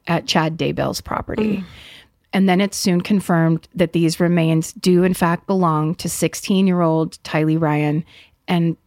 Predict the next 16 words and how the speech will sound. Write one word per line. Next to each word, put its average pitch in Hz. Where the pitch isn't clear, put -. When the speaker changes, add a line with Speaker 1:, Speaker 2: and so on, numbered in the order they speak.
Speaker 1:
seven-year-old 165
J 139
J 147
Vallow. -
Speaker 2:
Ay, 160
vey. 160
Speaker 1:
So 226
Chad 196
Daybell 214
is 202
promptly 247
arrested 180
and 175
sent 160
to 175
jail. 214